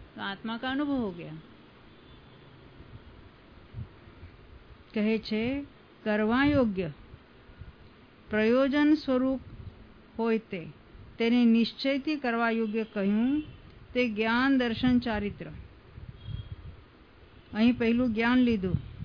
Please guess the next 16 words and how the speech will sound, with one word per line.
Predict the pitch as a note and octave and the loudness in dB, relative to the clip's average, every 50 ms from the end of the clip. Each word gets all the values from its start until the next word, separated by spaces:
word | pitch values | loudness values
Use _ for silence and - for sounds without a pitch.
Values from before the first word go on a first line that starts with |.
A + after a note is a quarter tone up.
| - - - - - - - - - - - - - - - | -12 -10 -10 -12 -14 -14 -18 -18 -20 -18 -16 -14 -14 -10 -6
ન્યાય | A3 G#3 A3+ A#3+ B3 C4 C4+ C4 | -4 -2 0 0 0 0 0 0
સદર | C4+ - A#3+ A3 A#3 B3 B3 | -2 -4 -4 -2 -2 -2 -2
અઢાર, | A#3+ A#3 A3 A#3 B3 A#3+ - - F3+ | -2 -2 0 -2 -2 -2 -4 -8 -12
સત્તર | - - A3+ G#3+ - - B3 A#3+ | -10 -10 -10 -10 -6 -6 -4 -2
અઢારમાં | A#3 A3 A3 A3 A3+ A3+ A3 A3+ A#3 B3 B3 | 0 0 0 0 0 0 0 2 0 0 0
પહેલું | A#3+ A#3 G#3+ G#3+ G#3+ A3+ A#3+ A#3+ G#3 | -2 -2 0 0 2 2 0 0 0
જ્ઞાન | G3+ G#3 G#3+ G#3+ A3 | 0 0 0 2 2
લીધું, | A3 G#3+ G#3+ A3+ G#3+ A#3+ A3+ G3 D#3+ C3+ - - - - - - - - - - G3 | 2 4 2 2 2 2 2 0 -2 -6 -8 -8 -10 -10 -10 -14 -12 -12 -8 -8 -6
જ્ઞાન, | F3+ G3 G#3 G#3+ A3+ A#3+ B3 B3 A#3 | -4 -2 -2 0 2 2 4 4 2
દર્શન | G#3+ G#3 G3+ - - A3+ A3+ | 2 0 -4 -4 -2 0 2
ને | A3+ A3+ A#3 A3+ | 2 2 2 0
ચારિત્ર, | G#3+ - A#3 G#3 G#3+ G#3+ A#3 G3+ - F#3 E3+ D3+ C#3 - - - - - - - - - | -2 -2 -2 -2 0 -2 -4 -6 -6 -10 -10 -10 -12 -16 -20 -18 -10 -10 -8 -8 -8 -6
આત્માનું | G3 G3+ G3 - - A3 A3+ A3+ A#3 A3+ A#3 B3+ C#4+ C#4+ A#3+ | -4 -4 -4 -2 0 0 2 4 4 6 6 6 4 4 2
જ્ઞાન, | G#3+ G#3 G3 F#3 F3+ F3+ F3 F3+ F#3 - - - - - | 2 0 0 0 -2 -4 -4 -6 -10 -12 -12 -12 -10 -6
આત્માનું | G3 G3+ G3+ - - A3+ A#3 A#3 A#3 A#3 A#3 B3+ C#4 C#4 | -4 -4 -4 -2 0 0 2 4 4 4 4 4 4 2
દર્શન, | A3 A3+ G#3+ G#3 - - G3+ F3+ F3 E3+ | 0 0 -2 -2 -4 -4 -4 -4 -4 -4